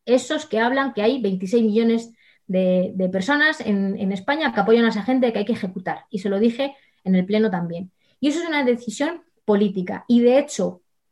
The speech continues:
en la Asamblea, en los últimos plenos, veíamos como Vox, ya sin complejos, ha llevado una proposición no de ley para que desaparezca el Consejo de la Juventud, que se lo cargó Esperanza Aguirre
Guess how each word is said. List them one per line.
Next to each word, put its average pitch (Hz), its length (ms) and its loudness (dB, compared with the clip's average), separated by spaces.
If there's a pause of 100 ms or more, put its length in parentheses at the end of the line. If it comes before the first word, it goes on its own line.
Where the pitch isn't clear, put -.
(160)
en 226 180 6
la 208 80 2
Asamblea, 233 640 0
en 294 80 0
los 226 160 0
últimos 247 340 0
plenos, 277 400 0
veíamos 269 600 0 (640)
como 220 320 6
Vox, 277 400 6
ya 240 200 4
sin 233 240 4
complejos, 254 720 0 (320)
ha 226 100 2
llevado 247 300 6
una 240 160 4
proposición 226 580 2
no 226 100 6
de 220 100 2
ley 220 340 2 (200)
para 214 260 2
que 214 80 0
desaparezca 214 560 2
el 202 80 0
Consejo 214 400 0
de 208 80 -2
la 190 80 -2
Juventud, 196 560 -2 (240)
que 185 80 -2
se 185 140 -4
lo 180 100 0
cargó 175 220 2
Esperanza 220 500 0
Aguirre 202 520 0